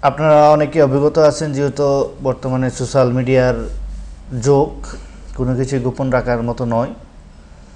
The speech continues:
লেবাননের সিরিয়ানদের সাথে লেবানিজদের একটা সংঘাতের পরে সিরিয়ানদের নিয়ে আপনারা জানেন যে সিরিয়ার দীর্ঘ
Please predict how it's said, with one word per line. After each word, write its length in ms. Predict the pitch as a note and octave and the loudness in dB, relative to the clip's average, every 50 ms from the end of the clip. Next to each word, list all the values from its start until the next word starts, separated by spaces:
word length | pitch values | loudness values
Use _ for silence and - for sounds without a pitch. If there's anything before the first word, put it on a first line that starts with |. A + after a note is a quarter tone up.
| - - - - - - - - - - - - - - - - - - - - - - - - - - - - - | -20 -20 -20 -20 -20 -20 -20 -20 -20 -20 -20 -20 -20 -20 -20 -20 -20 -20 -20 -20 -20 -20 -20 -20 -20 -20 -16 -4 2
লেবাননের 640 | B2+ C3 C#3 C#3+ D3 D3 D3 D3 D3+ D#3 D#3+ D#3+ D#3 D#3 - - - - - - | 2 4 6 4 4 2 2 0 0 0 0 0 -2 -4 -8 -18 -20 -20 -20 -18
সিরিয়ানদের 680 | - - - D#3 D3 C#3+ D3+ D3+ D3+ D3+ D3+ D#3+ D#3 D#3 | -12 -6 -2 0 2 2 2 2 2 2 4 4 4 4
সাথে 340 | D#3 - D3+ C#3+ - D#3 D3+ | 2 0 -2 0 0 0 2
লেবানিজদের 680 | C#3+ C#3 C3 C#3 C#3+ C#3+ C#3 C3 B2 B2 C#3+ C#3+ C#3 | 4 2 2 2 0 -2 -2 -4 -2 -2 0 0 0
একটা 360 | C3+ C3+ - C#3 C3+ B2+ - | -2 0 0 2 2 2 0
সংঘাতের 480 | - - C#3 C3+ C3 B2+ B2+ - C3+ A#2 | -4 -6 -6 -4 -4 -4 -4 -4 -6 -8
পরে 420 | - - C3+ C3 B2 B2+ B2+ C#3+ | -4 -2 0 0 2 0 -2 -2
সিরিয়ানদের 560 | - - - C3 B2+ B2+ B2 B2 B2 C3 B2+ | -6 -8 -6 -4 -2 -2 -2 -2 -2 -2 -4
নিয়ে 360 | C3 C3+ C3 C3 B2 A#2+ C3 F#3 F#3+ G3 - - - - - - - - | -2 -2 -2 -2 -2 -4 -6 -8 -10 -14 -14 -18 -20 -20 -20 -20 -10 -4
আপনারা 260 | - D3 - B2+ B2+ B2+ | -4 -2 -2 -2 -2 0
জানেন 340 | B2+ C3+ C3 B2+ B2+ B2 | 2 2 2 2 0 -2
যে 80 | A#2+ A#2+ | -4 -6
সিরিয়ার 480 | - - C3+ B2+ A#2+ B2+ B2+ B2 A#2 G#2+ | -4 -4 -4 -2 0 0 0 -2 0 0
দীর্ঘ 300 | C#3+ D#3 D#3+ E3 D#3+ | 2 2 2 2 2